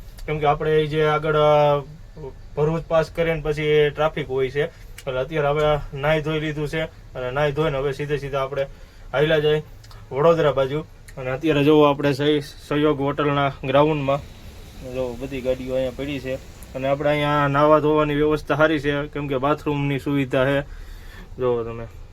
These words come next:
અને લગભગ ગાડીઓ રહીને બધી અહીંયા જ આપણે નાહવા ધોવા ઊભી રહેતી હોય. એટલે આપણે અત્યારે જોવો અહીંયા નાહી ધોઈને કમ્પ્લીટ થઈ ગયા છે. અને હવે સીધા હાલ્યા જઈએ આપણે વડોદરા બાજુ, કેમ કે કલ્પેશભાઈ ગયા છે નાહવા, એટલે એ આવે ને પછી આપણે અહીંથી નીકળશું.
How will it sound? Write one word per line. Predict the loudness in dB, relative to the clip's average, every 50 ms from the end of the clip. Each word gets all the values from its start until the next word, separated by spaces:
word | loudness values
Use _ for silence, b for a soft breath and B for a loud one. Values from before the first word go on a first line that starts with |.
| -18 -18 -18 -16 -12 -8
અને | -6 -2 -2 0
લગભગ | 0 0 0 4 6 4 6
ગાડીઓ | 8 6 4 4 4 0 0
રહીને | 0 0 0 -2 -2
બધી | -4 -4 0 4 4
અહીંયા | 4 4 2 2
જ | 0
આપણે | 0 0 0 -2
નાહવા | 0 0 0 0 -2 -2
ધોવા | -4 -4 -4 -4
ઊભી | -4 -4 -6 -6
રહેતી | -6 -6 -6 -8 -8 -8
હોય. | -6 -6 -6
એટલે | -8 -10 -12 -14 -14 -16 -16 -14 -12 -10 -4 -2 -2
આપણે | 0 0 2 0
અત્યારે | 0 0 -2 -2 -2 -2
જોવો | -2 -2 0 2
અહીંયા | 2 4 4 2
નાહી | 2 2 2 4 4
ધોઈને | 4 4 4 4 0 -4 -6 -10 -16 -20 -12 -10
કમ્પ્લીટ | -8 -8 -6 -6 -8 -6
થઈ | -4 -6 -6
ગયા | -4 -4 -4 -4
છે. | -2 -2 -4 -4 -6 -8 -14 -20 -20 -18 -16 -12
અને | -10 -6
હવે | -6 -6 -6
સીધા | -6 -4 -4 -2
હાલ્યા | -2 -2 -2 -4 -4
જઈએ | -2 -2
આપણે | -4 -2 -4 -6 -6 -6 -10 -10 -8
વડોદરા | -4 -4 -2 -2 -2 -2 -2
બાજુ, | -2 -2 -4 -4 -4 -8
કેમ | -10 -12 -16 -20 -16 -12 -10 -8
કે | -8 -6
કલ્પેશભાઈ | -6 -6 -6 -4 -4 -6 -4 -4 -4 -6
ગયા | -4 -4 -2 -2 -2 -2
છે | -2 -2
નાહવા, | 0 0 2 2 2 0 0 B B B B B -16 -12
એટલે | -8 -4 -2
એ | 0
આવે | 2 2 2 0
ને | -2 -4 -6
પછી | -8 -6 -4 -4
આપણે | -4 -4 -6 -8
અહીંથી | -8 -8 -6 -8 -8 B B B B B B -6
નીકળશું. | -4 -4 -2 0 -2 -2 -2 -6 -10 -14